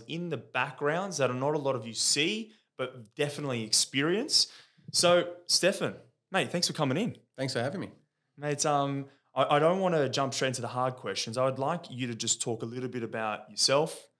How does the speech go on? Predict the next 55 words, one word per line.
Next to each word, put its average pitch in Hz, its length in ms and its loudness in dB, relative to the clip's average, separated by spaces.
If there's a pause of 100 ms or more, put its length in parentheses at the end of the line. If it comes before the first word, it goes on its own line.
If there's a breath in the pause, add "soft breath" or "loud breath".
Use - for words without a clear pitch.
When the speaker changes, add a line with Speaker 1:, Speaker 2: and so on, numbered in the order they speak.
(220)
Speaker 2:
Yep. 190 140 -6
Speaker 1:
where 131 80 6
you've 113 180 0
come 135 220 2
from. 175 440 2
I 135 120 4
know 143 180 4
a - 20 6
lot 123 140 4
about 113 160 0
your 107 120 -6
background. 120 460 -2
I 113 40 -4
think 131 200 -8
it's - 100 -14
a 110 40 -10
fascinating 117 640 -2
story 117 520 2
and 101 220 -8 (640 soft breath)
more 143 100 -20
people 127 220 -10
should - 140 -8
hear 160 180 0
about 98 280 0
it, 90 100 -10
you 101 60 -4
know? 139 180 0 (340)
Speaker 2:
Thanks, 139 200 0
Dom. 160 380 4
Well, 147 340 6
um, 143 400 2 (340)
I've - 60 -20
been 143 160 2
doing 131 240 4
what 123 100 4
I 117 60 6
love 120 240 2
for 120 80 -2
about 110 240 0
eighteen 120 280 4
years 151 240 2
now. 233 180 -4 (100)
So 107 340 2
I 113 60 6
started 110 380 0
off 107 260 -4 (100)
as 101 120 -20
a 101 260 -20
commercial 110 360 -16
real 110 140 -12
estate 110 240 4
agent 107 340 4 (560 loud breath)
back 104 220 -2
in 110 220 6
ninety-nine. 113 580 4